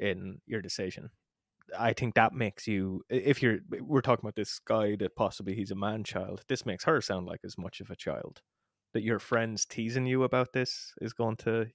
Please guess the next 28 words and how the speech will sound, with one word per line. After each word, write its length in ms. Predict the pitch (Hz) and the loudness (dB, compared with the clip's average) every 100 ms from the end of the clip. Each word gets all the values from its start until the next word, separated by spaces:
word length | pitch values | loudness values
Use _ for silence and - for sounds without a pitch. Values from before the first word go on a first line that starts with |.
| _ _ _ - - - 151 | _ _ _ -20 -20 -2 6
you're 100 | 160 | 8
having 180 | 147 | 8
a 40 | 156 | 4
kid 180 | 262 226 | 2 2
with 100 | - | 2
this 200 | 98 - | 0 -2
man, 200 | 92 90 | -4 -4
for 140 | - | -8
fuck's 280 | - 82 - | -8 -8 -6
sake. 300 | - - - - - - - - _ _ _ _ _ _ _ _ _ _ _ _ _ _ _ _ _ | -6 -6 -12 -20 -20 -20 -20 -20 _ _ _ _ _ _ _ _ _ _ _ _ _ _ _ _ _
But 140 | 160 147 | 10 10
also, 680 | - 180 185 - 156 127 110 | 12 10 10 8 10 10 8
uh, 300 | - 123 110 135 135 | 6 6 6 2 0
just, 360 | 214 - - | 2 2 4
like, 240 | 143 113 - | 6 6 6
bringing 440 | 123 143 165 131 110 | 6 6 6 2 4
the, 300 | 98 95 82 | 4 4 0
like, 200 | 95 - | -4 0
bringing 340 | 113 156 143 | 4 4 4
the 60 | 98 | 2
dad 320 | 92 92 135 | 2 2 2
into 300 | 90 78 - - | 0 -4 -6 -6
it. 180 | - | -4
Like, 180 | 92 85 | -4 4
obviously, 880 | 107 120 110 - 113 101 95 95 92 - _ _ _ _ _ _ _ _ _ _ _ - - - | 6 6 4 2 0 2 0 -4 -8 -14 _ _ _ _ _ _ _ _ _ _ _ -14 -14 -14
you 420 | 214 208 220 175 139 | -14 -10 2 4 8
get 220 | 147 - | 6 10
the, 280 | 123 107 | 10 10